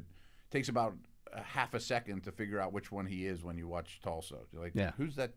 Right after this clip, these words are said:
Speaker 1: huge guy in the middle of the field that looks like he's playing with little kids?" You know, right? <laughs>
Speaker 2: His number thirty-two is Landon Dickerson.
Speaker 1: Okay.
Speaker 2: Center out of Alabama. His N F L comp is Erik McCoy.
Speaker 1: Hmm. McCoy can play guard and center. He's been a really good player.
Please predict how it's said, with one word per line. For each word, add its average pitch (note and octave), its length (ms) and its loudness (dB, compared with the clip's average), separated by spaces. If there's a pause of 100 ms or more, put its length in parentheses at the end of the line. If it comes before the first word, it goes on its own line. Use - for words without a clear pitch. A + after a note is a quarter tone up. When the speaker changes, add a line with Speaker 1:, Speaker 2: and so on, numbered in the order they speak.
(180)
Speaker 1:
huge B2 280 2
guy G#2 180 4
in G2+ 60 2
the G2 60 2
middle G2 180 2
of - 60 -4
the - 60 -4
field G#2+ 200 8
that F3+ 120 2
looks F#3+ 200 12
like G#3 100 12
he's G3 100 12
playing A2 240 12
with G2 80 2
little G2 160 2
kids?" F#2+ 380 2
You G2 80 -2
know, G2+ 220 4
right? - 340 2 (400)
<laughs> - 500 -4
Speaker 2:
His E3+ 180 12
number F#3+ 240 12
thirty-two F3+ 1000 12
is G#2+ 160 -2
Landon C3+ 440 10
Dickerson. B2+ 560 4 (500)
Speaker 1:
Okay. G2 180 4 (220)
Speaker 2:
Center G#2 400 0
out G#2 100 0
of G#2+ 120 -2
Alabama. A#2 680 4 (400)
His A#2 180 2
N A#2 120 6
F A#2 140 2
L A2+ 80 2
comp G#2+ 260 4
is G2+ 100 6
Erik G2+ 180 4
McCoy. F#2 420 -2 (1000)
Speaker 1:
Hmm. G3+ 180 4 (140)
McCoy C3 320 2
can B2+ 120 0
play B2 200 6
guard A#2 320 6
and A#2 140 4
center. A2 280 0
He's A2+ 100 0
been A2 160 -2
a A2 60 0
really G#2 200 0
good A2 160 -4
player. F#2+ 340 2